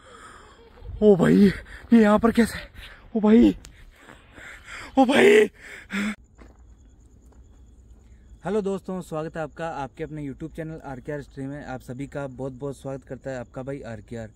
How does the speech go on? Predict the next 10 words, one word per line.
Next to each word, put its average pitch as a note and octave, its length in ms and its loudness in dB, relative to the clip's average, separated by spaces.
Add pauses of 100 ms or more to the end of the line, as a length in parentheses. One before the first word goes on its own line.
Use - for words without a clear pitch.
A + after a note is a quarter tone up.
(560)
यार, C#3+ 340 -6
आज C#3 340 -8
मैं C#3+ 280 -8
अकेला D3+ 540 -10
वापस B2 440 -12
उसी D3 240 -14
जगह C3+ 240 -12
पर C#3 180 -16
मौजूद B2+ 440 -10
हूँ। C3+ 140 -10